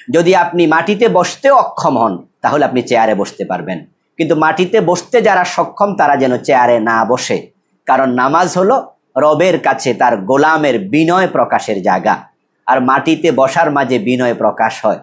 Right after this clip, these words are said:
চেয়ারে বসার মাঝে বিনয় থাকে না। এই জন্য রবের দরবারে আমরা এনকেসারির সাথে, বিনয়ের সাথে হাজির হতে চাই। তবে কেরাত যদি দাঁড়িয়ে পড়তে সক্ষম হন, কেরাতটা দাঁড়িয়ে পড়বেন, তারপরে আপনি মাটি অথবা চেয়ারে বসে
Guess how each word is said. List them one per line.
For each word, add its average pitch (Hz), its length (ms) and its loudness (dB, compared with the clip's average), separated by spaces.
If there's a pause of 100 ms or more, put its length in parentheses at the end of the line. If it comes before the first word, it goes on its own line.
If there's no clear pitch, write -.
(340)
চেয়ারে 143 400 2
বসার 139 360 0
মাঝে 110 280 -2
বিনয় 117 420 -2 (160)
থাকে 104 280 -6
না। 113 320 -4 (600)
এই 120 80 -2
জন্য 135 180 0
রবের 131 420 2
দরবারে 165 640 0 (180)
আমরা 127 540 0
এনকেসারির 151 680 0
সাথে, - 480 -4 (140)
বিনয়ের 160 500 0
সাথে 135 280 -4
হাজির 107 380 -2
হতে 98 220 -4
চাই। 87 340 -6 (320)
তবে 202 380 0 (180)
কেরাত 202 380 0
যদি 202 160 -2
দাঁড়িয়ে 156 340 2
পড়তে 139 320 -6
সক্ষম 127 440 -4
হন, 113 200 -2 (220)
কেরাতটা 160 420 0
দাঁড়িয়ে 110 380 0
পড়বেন, 127 500 -2 (300)
তারপরে 208 600 2
আপনি 165 220 0
মাটি 131 360 0
অথবা 110 260 0
চেয়ারে 110 400 2
বসে 113 420 0